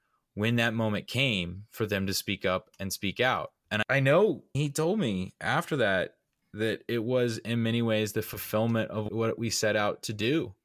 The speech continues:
twelve years prior. And I think that notion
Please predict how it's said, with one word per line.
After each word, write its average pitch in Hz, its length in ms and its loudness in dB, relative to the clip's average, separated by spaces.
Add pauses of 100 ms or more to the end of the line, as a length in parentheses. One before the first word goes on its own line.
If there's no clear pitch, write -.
(200)
twelve 113 380 0
years 107 260 0
prior. 107 580 -4 (1200)
And 120 120 0
I 131 80 2
think 165 220 0 (400)
that 135 280 2
notion 135 680 0